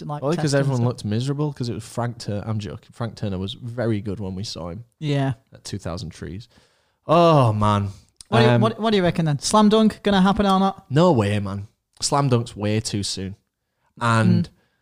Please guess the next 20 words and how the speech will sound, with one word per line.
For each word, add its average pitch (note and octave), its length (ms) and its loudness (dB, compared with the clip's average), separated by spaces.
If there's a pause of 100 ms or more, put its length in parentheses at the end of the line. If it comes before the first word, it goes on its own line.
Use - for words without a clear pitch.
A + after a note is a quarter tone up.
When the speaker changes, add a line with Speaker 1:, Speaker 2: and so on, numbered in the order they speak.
(640)
Speaker 2:
I A#2 180 0
think, B2+ 440 -4 (800)
this G#2+ 220 -12
is, - 80 -16
again, G#2 300 -4 (100)
pulling G#2 300 -4
it - 180 -10
out G#2+ 140 -2
of F2+ 40 -6
my F#2+ 140 -4
ass, F#2+ 400 -8 (440)
I A#2+ 100 -2
don't C#3 180 2
think C3+ 200 -2
they're G#2+ 440 -2
big A2+ 320 -6
enough G#2+ 400 -2 (100)
to, G#2 260 -4 (2250)
like, A#2+ 160 -8
I A#2+ 60 -10